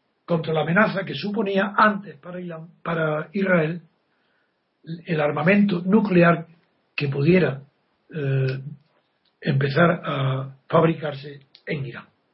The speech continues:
Hoy, ¿por qué está contento el gobierno iraní? Porque dice que, al, que por lo me-, que le han permitido seguir enriqueciendo uranio. Es verdad.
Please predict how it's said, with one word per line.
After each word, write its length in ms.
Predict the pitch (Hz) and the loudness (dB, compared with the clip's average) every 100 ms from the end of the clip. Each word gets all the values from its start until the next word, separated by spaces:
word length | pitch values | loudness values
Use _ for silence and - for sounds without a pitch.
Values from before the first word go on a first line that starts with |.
| _ _ _ _ _ _ _ _ - | _ _ _ _ _ _ _ _ 4
Hoy, 420 | 254 262 277 - _ _ _ _ _ _ _ _ _ _ _ | 6 6 -2 -14 _ _ _ _ _ _ _ _ _ _ _
¿por 200 | 175 165 | 0 2
qué 100 | 277 | 0
está 220 | - 226 | -8 -10
contento 800 | 190 165 170 185 170 160 151 147 | -10 -10 -8 -10 -10 -14 -14 -14
el 160 | 165 151 | -14 -12
gobierno 480 | 143 147 165 147 143 | -10 0 0 0 0
iraní? 300 | 135 135 - | 0 0 2
Porque 280 | 165 156 - | 2 4 4
dice 300 | 190 208 240 | 4 4 4
que, 120 | 185 | 4
al, 220 | 165 - | 2 -2
que 240 | - 208 202 | -8 -6 -4
por 200 | 196 190 | -4 -4
lo 160 | 185 | -6
me-, 180 | 202 247 | -8 -12
que 120 | - 180 | -12 -8
le 100 | 202 | -8
han 200 | 269 277 | -8 -10
permitido 560 | 254 269 277 247 254 | -10 -10 -16 -16 -16
seguir 320 | 185 185 214 | -14 -12 -10
enriqueciendo 640 | 233 226 220 202 214 208 208 | -8 -6 -4 -4 -2 -4 -2
uranio. 400 | 175 170 165 185 | -2 -2 -4 -4
Es 120 | 147 | -4
verdad. 440 | 135 - 208 214 | -4 0 0 0